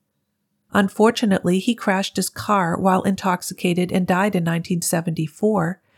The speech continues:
ten years after founding the company.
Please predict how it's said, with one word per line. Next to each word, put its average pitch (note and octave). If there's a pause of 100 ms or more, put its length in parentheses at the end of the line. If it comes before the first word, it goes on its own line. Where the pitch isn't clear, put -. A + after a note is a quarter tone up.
(160)
ten A#3+
years G3+
after F3+
founding E3+
the E3
company. D#3+